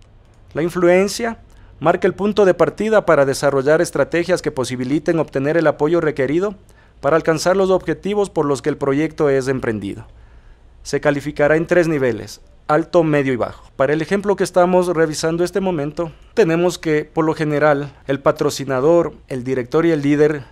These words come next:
técnico tienen un impacto alto, una influencia alta y mediana,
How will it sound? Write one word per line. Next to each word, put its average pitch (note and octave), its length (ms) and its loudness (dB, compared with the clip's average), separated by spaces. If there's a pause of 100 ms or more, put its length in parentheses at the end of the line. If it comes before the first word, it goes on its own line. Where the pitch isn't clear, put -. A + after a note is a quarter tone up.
(100)
técnico D#3 440 2
tienen E3 380 0
un D3 140 2
impacto C3 500 2
alto, G#2+ 320 -4 (180)
una B2+ 180 -4
influencia C#3 880 0 (180)
alta E3 420 2
y D#3+ 80 0
mediana, C#3+ 560 0